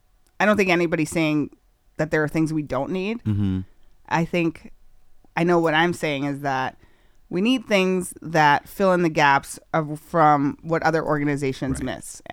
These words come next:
Speaker 1: I don't wanna see us trying to do the same thing that the state organization does.
Speaker 2: Right.
Speaker 1: You know, and apparently the state organization would overrule anything we do anyway.
Speaker 2: Mm-hmm.
Speaker 1: So it really doesn't make sense to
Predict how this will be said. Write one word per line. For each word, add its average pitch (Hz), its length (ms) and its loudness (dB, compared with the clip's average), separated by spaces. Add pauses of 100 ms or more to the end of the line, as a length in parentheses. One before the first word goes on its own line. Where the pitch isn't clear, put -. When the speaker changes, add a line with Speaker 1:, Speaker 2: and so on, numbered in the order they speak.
Speaker 1:
I 170 120 2
don't 165 360 4
wanna 180 200 2
see 165 240 0
us 147 140 0
trying 151 340 0
to 151 60 0
do 147 160 -2
the 139 120 -4
same 156 360 -2
thing 139 400 -4
that 127 140 -6
the 143 100 -4
state 135 280 -6
organization 131 720 -6
does. - 440 -10
Speaker 2:
Right. 76 160 -6 (200)
Speaker 1:
You 165 140 0
know, 131 220 0
and 151 200 -2
apparently 175 520 -2
the 151 120 -2
state - 380 -4
organization 143 920 -6
would 139 260 -6 (420)
overrule 160 520 4
anything 151 380 0
we 147 100 0
do 139 180 -2
anyway. 147 460 0
Speaker 2:
Mm-hmm. 85 300 -6
Speaker 1:
So 139 480 4
it 165 140 4
really 185 320 8
doesn't 165 300 4
make 135 240 -4
sense 151 840 2 (180)
to 151 600 0